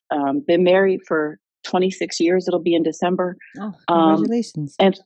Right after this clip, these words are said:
Speaker 1: thank you. And, but through these experiences, I understand that that one person, that might be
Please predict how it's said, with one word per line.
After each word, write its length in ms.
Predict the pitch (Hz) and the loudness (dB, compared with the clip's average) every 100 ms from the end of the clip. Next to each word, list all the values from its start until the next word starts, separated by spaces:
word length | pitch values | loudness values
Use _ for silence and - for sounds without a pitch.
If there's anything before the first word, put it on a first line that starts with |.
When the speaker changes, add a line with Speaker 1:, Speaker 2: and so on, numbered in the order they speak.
| - - 214 220 | -14 -6 -4 2
Speaker 1:
thank 300 | 440 392 - | 4 4 4
you. 340 | 151 143 147 - | 2 2 -2 -4
And, 200 | 202 196 - 196 | 0 2 0 2
but 260 | 208 196 - | 2 2 0
through 400 | 254 302 285 - | 0 2 2 0
these 220 | 214 208 | 0 0
experiences, 680 | 185 - - 262 233 208 190 | -2 -6 -2 0 0 0 -2
I 140 | 208 | 0
understand 600 | 226 214 - 220 240 208 | 0 0 -2 -2 0 0
that 260 | 190 170 - _ _ _ _ - | 2 0 -2 _ _ _ _ -6
that 260 | 208 214 | -2 0
one 160 | 247 240 | 2 2
person, 580 | - 233 226 220 202 - - | 2 -2 0 0 0 -2 0
that 180 | 233 - | 0 2
might 200 | 359 | 2
be 60 | 339 | 2